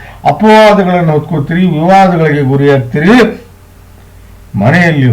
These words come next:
ಹೊಂದಾಣಿಕೆ ಇಲ್ದಂಗೆ ಆಗುತ್ತೆ, ಆರೋಗ್ಯದ ಸಮಸ್ಯೆ ಕಾಡುತ್ತೆ, ವಿರೋಧಿಗಳು ಹುಟ್ಕೋತಾರೆ, ಜಗಳ ಜಾಪತ್ರೆಯಿಂದ ಜೀವನ ಕೂಡಿರುತ್ತೆ, ಸಾಲವನ್ನ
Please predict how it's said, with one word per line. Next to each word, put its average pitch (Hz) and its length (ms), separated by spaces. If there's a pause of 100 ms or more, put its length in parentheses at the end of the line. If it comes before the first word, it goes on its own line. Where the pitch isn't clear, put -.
ಹೊಂದಾಣಿಕೆ 156 560
ಇಲ್ದಂಗೆ 117 360
ಆಗುತ್ತೆ, 104 380 (540)
ಆರೋಗ್ಯದ 135 520 (100)
ಸಮಸ್ಯೆ 113 380 (120)
ಕಾಡುತ್ತೆ, 113 480 (500)
ವಿರೋಧಿಗಳು 139 580
ಹುಟ್ಕೋತಾರೆ, - 640 (640)
ಜಗಳ 147 200 (160)
ಜಾಪತ್ರೆಯಿಂದ 131 640 (120)
ಜೀವನ 104 200 (140)
ಕೂಡಿರುತ್ತೆ, 98 500 (480)
ಸಾಲವನ್ನ 135 580